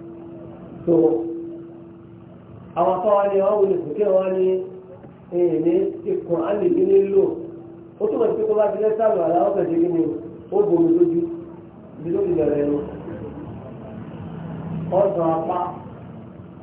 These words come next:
Lẹ́yìn náà, ó parí. Lẹ́yìn náà, ó sì bomi lẹ́sẹ̀. Ó bá lọ lọ. Ó bá lọ ní kí o. Kò rí bẹ́ẹ̀. So,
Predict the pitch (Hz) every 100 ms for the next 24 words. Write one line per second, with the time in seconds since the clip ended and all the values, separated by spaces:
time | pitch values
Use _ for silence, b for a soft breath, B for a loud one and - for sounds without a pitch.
0 | - - - 170 202 196 180 180 202 175
1 | 170 175 190 - - - - - 165 185
2 | 185 170 165 175 175 170 151 147 - 165
3 | 165 165 170 170 165 151 143 139 135 131
4 | 123 - - - - - 165 165 147 147
5 | - 160 151 - - - - - - -
6 | - - 135 139 147 151 - - - -
7 | - - - - - - - - - -
8 | - - - - - - - - - -